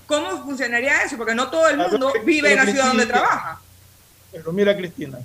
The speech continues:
Speaker 2: si tienes un link al que vas a ingresar, muy probablemente yo ingrese, bueno, yo ya estoy vacunado, pero ingresas al link y te van a decir que usted se va a vacunar el día primero de julio.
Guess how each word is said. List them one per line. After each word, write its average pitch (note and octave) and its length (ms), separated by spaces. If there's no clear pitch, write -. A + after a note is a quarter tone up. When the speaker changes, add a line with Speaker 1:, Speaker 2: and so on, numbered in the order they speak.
Speaker 2:
si C3+ 120
tienes G#3+ 280
un G#3+ 200
link G#3 220
al E3+ 140
que D#3+ 80
vas E3+ 140
a - 20
ingresar, D3+ 480
muy B3+ 200
probablemente A3+ 600
yo G3+ 140
ingrese, G#3+ 440
bueno, D#3 340
yo E3 80
ya F3 60
estoy E3+ 160
vacunado, D3+ 500
pero B2+ 180
ingresas G#3 420
al F3 160
link F3 220
y F3+ 80
te F3+ 140
van G#3+ 200
a A3+ 120
decir F#3+ 580
que F#3 80
usted A3 260
se A3 120
va A3 80
a A3 160
vacunar G#3 540
el F3+ 200
día G#3+ 300
primero G#3+ 380
de G3+ 80
julio. G#3 460